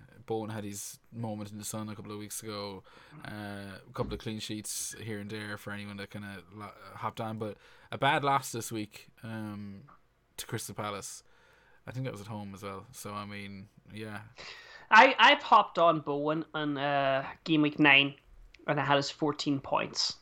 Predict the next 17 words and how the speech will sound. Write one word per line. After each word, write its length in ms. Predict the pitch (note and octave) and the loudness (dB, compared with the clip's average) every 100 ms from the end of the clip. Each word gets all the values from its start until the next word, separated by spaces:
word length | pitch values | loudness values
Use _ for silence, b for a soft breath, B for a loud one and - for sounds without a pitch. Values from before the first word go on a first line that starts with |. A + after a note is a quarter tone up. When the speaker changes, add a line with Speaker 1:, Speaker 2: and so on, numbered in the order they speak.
| B2+ | -12
Speaker 1:
Yeah. 200 | A2+ G2 - - _ C3+ | -10 -10 -12 -20 _ -12
Speaker 2:
I 140 | D#3 C#3+ | -6 2
felt 300 | - C#3+ - | 8 8 8
blessed. 440 | C#3 A2+ - - - - | 6 6 2 -8 -16 4
Then 240 | E3+ F3+ | 8 8
the 60 | F3 | 6
following 480 | - E3 D#3 D3 D3 | 8 8 8 4 0
week, 200 | C#3 - - | -4 -8 -4
game 160 | D3 | -2
week 160 | D3 D3 | -2 -4
ten, 240 | C#3 C3+ | -2 -2
he 40 | C#3+ | -2
got 180 | - - | -6 -2
seven 360 | C#3+ C3 D3 | 2 2 2
points. 480 | D3 C#3 - - - | -2 -4 -6 -10 -4
You 60 | E3+ | -4
know, 140 | C#3 | -2